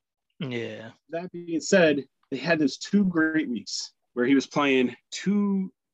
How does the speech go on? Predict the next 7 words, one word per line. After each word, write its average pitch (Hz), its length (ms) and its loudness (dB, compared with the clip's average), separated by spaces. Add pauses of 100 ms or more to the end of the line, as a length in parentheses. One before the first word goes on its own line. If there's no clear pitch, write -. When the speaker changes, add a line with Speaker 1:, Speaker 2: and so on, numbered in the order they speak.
(100)
Speaker 2:
suboptimal 117 880 -2
teams, - 520 -10 (420)
the 107 60 -12
Jets - 500 -2 (240)
and 113 120 -2
the 104 40 -2
Dolphins. - 640 -6